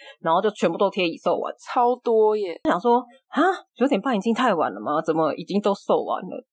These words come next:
Speaker 2: 嗯，嗯，嗯。
Speaker 1: 那至少羊肉汤还有吧，因为我看旁边客人也都还在吃啊。
Speaker 2: 嗯。
Speaker 1: 它有当归的，然后跟清汤。我们想说，那三个当归，两个清汤。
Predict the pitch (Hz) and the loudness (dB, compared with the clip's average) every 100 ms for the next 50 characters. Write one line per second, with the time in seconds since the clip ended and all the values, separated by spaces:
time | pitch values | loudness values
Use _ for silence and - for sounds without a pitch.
0 | - 233 214 175 185 147 180 - 208 _ | -4 0 0 0 -2 0 0 -2 -8 _
1 | - 185 226 190 147 127 160 185 170 175 | -8 -8 -4 -2 -2 -2 0 0 0 -4
2 | 165 147 135 120 - 147 185 165 180 156 | -2 -4 -4 -4 -2 0 0 0 -2 -2
3 | 160 160 160 165 - 185 135 131 139 151 | -2 0 0 -2 0 0 0 -2 -2 -2
4 | - 143 - - 139 139 143 165 _ - | 0 -4 -6 -12 -4 -2 -2 -6 _ -6
5 | 196 170 190 - _ - 240 165 - 156 | -4 -2 -4 -12 _ -2 2 2 0 -2
6 | 160 170 165 160 156 151 101 139 147 147 | -2 -4 0 0 0 -2 -2 0 0 -2
7 | 147 - - 156 294 - - 185 196 _ | -4 -6 -6 -4 -4 -4 -4 -6 -14 _
8 | 185 202 160 185 180 180 170 156 - 190 | -4 0 0 0 0 2 2 0 0 -2
9 | 190 165 165 160 170 170 165 156 147 - | 0 0 0 -2 -2 0 2 2 0 -2
10 | - - - 160 151 139 139 | -4 -10 -6 -6 -4 -6 -6